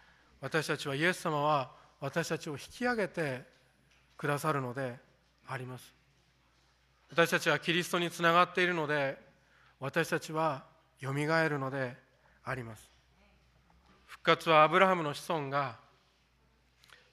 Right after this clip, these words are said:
止まることなく収穫され、そして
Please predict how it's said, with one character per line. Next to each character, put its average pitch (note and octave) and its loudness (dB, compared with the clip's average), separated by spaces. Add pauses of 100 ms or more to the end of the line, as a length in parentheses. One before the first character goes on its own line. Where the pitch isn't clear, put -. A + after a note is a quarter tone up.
(140)
止 D#3+ -4
ま E3 6
る F#3 4
こ F#3+ -4
と G3 0
な E3+ 2
く C3+ -10 (1300)
収 - -4
穫 D#3 2
さ D3 -2
れ、 C#3+ -2 (200)
そ C#3+ -10
し - -12
て D3 -2